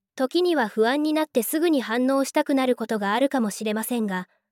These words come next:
不安になった時こそ、まずは落ち着くことを心がけましょう。インターネットの詐欺に巻き込まれないための原則は、すべて無視することです。ユーアールエルを開いたり、窓口に電話をして、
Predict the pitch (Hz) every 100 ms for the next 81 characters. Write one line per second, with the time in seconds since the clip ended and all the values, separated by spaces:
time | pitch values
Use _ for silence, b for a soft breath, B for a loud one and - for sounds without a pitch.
0 | _ - 220 240 302 311 330 - 254 214
1 | - 233 220 196 - _ _ - 277 277
2 | 254 185 180 - - - - 330 339 269
3 | 202 233 247 254 254 247 240 226 208 _
4 | _ _ _ _ 277 339 339 370 359 370
5 | - 294 254 269 269 269 220 196 - 262
6 | 277 294 285 254 220 220 233 208 202 214
7 | 220 214 214 208 - _ _ - 302 330
8 | 311 208 196 202 240 262 247 247 254 208
9 | - - _ _ _ _ - 254 330 339
10 | 330 330 339 349 330 285 - 240 262 247
11 | 208 196 _ _ _ 214 220 285 311 269
12 | 233 190 208 233 240 240 - 220 220